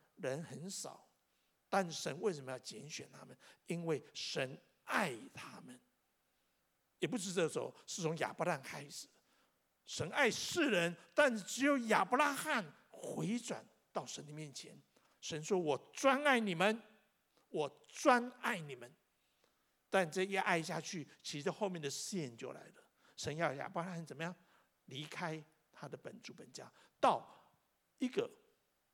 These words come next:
另外一个地方去。然后神对他说：“这地我要给你四百年。”神在申命记又说了，神说：“我让这地，让你们能够得到这地，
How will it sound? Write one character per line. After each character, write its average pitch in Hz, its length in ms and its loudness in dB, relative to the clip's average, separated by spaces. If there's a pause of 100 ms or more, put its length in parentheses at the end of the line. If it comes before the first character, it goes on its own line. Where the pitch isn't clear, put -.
(180)
另 233 140 4
外 151 120 4
一 131 40 -4
个 - 100 -10
地 - 120 -12
方 123 180 -12
去。 - 280 -10 (2000)
然 139 120 -4
后 139 60 -8
神 139 240 -6
对 160 140 2
他 147 100 -2
说 180 320 -4 (540)
：“这 175 120 -6
地 165 200 -4
我 - 120 -2
要 147 120 -2
给 151 180 -6
你 156 160 -8
四 - 240 -6
百 - 200 -12
年。” 220 200 -20 (800)
神 196 340 -2
在 254 220 2
申 262 240 0
命 269 120 -2
记 262 180 -8
又 285 180 4
说 196 240 -4
了， 160 160 -4 (340)
神 302 320 2
说 349 160 6
：“我 254 200 10
让 277 280 6
这 370 200 2
地， 247 300 -2 (840)
让 285 200 6
你 208 60 0
们 220 160 2
能 214 140 0
够 254 120 6
得 180 220 0
到 226 160 4
这 220 220 2
地， 196 340 -4